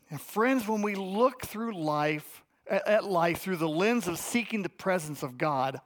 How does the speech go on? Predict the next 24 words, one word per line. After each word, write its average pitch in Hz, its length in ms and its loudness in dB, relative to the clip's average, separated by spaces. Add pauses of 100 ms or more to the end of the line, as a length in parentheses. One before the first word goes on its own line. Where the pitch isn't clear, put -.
I 320 280 8
believe 165 680 0
we 180 320 0
will 294 200 -2
experience 131 960 -4 (680)
moments 175 460 -2
of 131 180 -4
wow 143 840 -4 (300)
that 143 180 -6
show 175 400 -4
up 185 120 -8
in 165 120 -4
our 151 120 -4
prayers. 151 920 -16 (800)
Now, 214 100 8
we've 240 180 4
seen 233 200 2
how 180 160 8
prayer 175 520 4
takes 196 280 2
the 180 100 0
shape 180 440 2
of 190 140 4
help. 165 480 4